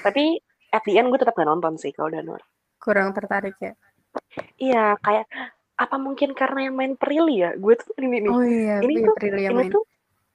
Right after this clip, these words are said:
Speaker 1: iya, ini tuh bukan sarkas ya, jujur.
Speaker 2: Heeh.
Speaker 1: Ini tuh gue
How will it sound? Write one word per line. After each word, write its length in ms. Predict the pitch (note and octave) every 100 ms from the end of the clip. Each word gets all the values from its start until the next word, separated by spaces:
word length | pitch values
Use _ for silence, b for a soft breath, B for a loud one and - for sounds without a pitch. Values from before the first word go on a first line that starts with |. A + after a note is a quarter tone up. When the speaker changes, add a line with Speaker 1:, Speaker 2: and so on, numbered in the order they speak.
| -
Speaker 1:
iya, 180 | A#3 A3
ini 100 | A#3 C4
tuh 100 | G4
bukan 240 | D4 B3 A#3
sarkas 460 | A3 A#3+ - - -
ya, 80 | D#3+ - -
jujur. 240 | A#3 A3
Speaker 2:
Heeh. 160 | F#3+ G#3+
Speaker 1:
Ini 80 | A#4
tuh 160 | - C#4
gue 160 | B3+